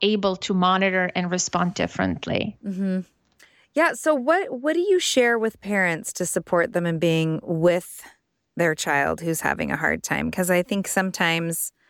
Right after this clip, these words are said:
Speaker 1: Mm.
Speaker 2: you know, there's the, there's the, um, connecting to what is coming up, but practically, right, on a practical level, what are some tools that you share with parents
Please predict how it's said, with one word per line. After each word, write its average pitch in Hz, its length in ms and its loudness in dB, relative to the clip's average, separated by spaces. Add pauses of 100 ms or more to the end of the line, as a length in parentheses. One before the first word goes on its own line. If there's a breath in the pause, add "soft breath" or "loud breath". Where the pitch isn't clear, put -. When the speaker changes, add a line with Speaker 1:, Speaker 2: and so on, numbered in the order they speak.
Speaker 1:
Mm. 196 180 -4 (440 loud breath)
Speaker 2:
you 196 120 0
know, 180 140 4
there's 180 320 2
the, 190 140 0 (540)
there's 185 280 2
the, 170 540 0
um, 170 580 -2 (480)
connecting 233 680 0
to 226 220 2
what 175 560 2
is 160 260 -2
coming 151 440 -2
up, 143 320 0 (180)
but 160 400 2 (600 soft breath)
practically, 165 1120 -4 (200)
right, 151 300 2
on 156 140 -4
a 151 60 -4
practical 196 600 0
level, 139 560 0 (460 loud breath)
what 226 140 4
are 285 100 2
some 254 240 -2
tools 180 400 2
that 170 160 2
you 170 100 -2
share 160 280 2
with 160 180 0
parents - 520 -2